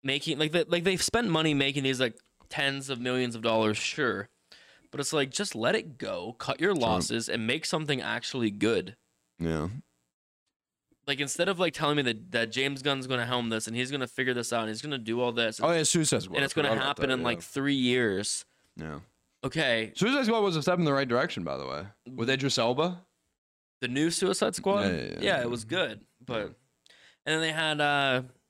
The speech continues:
Speaker 1: who was John Cena? Pe-, Peacekeeper or something like that?
Speaker 2: Did you watch Peacekeeper?
Speaker 1: No.
Speaker 2: It was okay.
Speaker 1: I saw,
Speaker 2: It was, it was
Speaker 1: I saw,
Speaker 2: pretty
Speaker 1: I
Speaker 2: good.
Speaker 1: liked him in the Suicide Squad movie, but
Speaker 2: Yeah, no, I watched, I watched Peacekeeper. It was, it was pretty good,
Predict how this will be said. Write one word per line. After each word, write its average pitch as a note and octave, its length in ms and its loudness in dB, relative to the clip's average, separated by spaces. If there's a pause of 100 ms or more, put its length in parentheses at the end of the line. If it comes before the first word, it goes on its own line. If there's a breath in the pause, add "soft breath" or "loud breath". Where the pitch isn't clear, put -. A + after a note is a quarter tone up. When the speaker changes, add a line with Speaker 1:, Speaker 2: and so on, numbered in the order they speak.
(100)
Speaker 1:
who D#3+ 100 0
was E3+ 240 0
John C#3 300 -2
Cena? E3+ 340 2
Pe-, D#3 360 -2
Peacekeeper - 560 -4
or F3+ 140 2
something F3+ 240 -2
like F3+ 140 -4
that? F#3 200 2 (280)
Speaker 2:
Did - 80 -12
you E3 60 2
watch E3 180 2
Peacekeeper? G#3 540 0 (160)
Speaker 1:
No. A2+ 360 0
Speaker 2:
It C3 60 4
was A3+ 140 2
okay. G#3 400 2 (120)
Speaker 1:
I B2 120 2
saw, F3+ 180 2
Speaker 2:
It C4+ 60 2
was, D#4+ 100 0
it A3 100 2
was D4 140 -2
Speaker 1:
I - 20 -2
saw, F#3+ 120 2
Speaker 2:
pretty E3 140 2
Speaker 1:
I - 20 2
Speaker 2:
good. E3+ 80 2
Speaker 1:
liked G#3+ 260 -2
him D#3 160 2
in C3 240 0
the A#2+ 100 2
Suicide C3 460 0
Squad F#2 300 2
movie, G#2 300 0
but G#2 300 -4
Speaker 2:
Yeah, C3+ 320 0
no, C#3 120 -2
I D#3 140 2
watched, F#3+ 360 2
I D3+ 80 4
watched G3 400 2
Peacekeeper. G#2+ 480 0
It D3+ 40 4
was, A#3 200 2
it G3 100 2
was C4 140 0
pretty C#4+ 420 -2
good, E3 400 0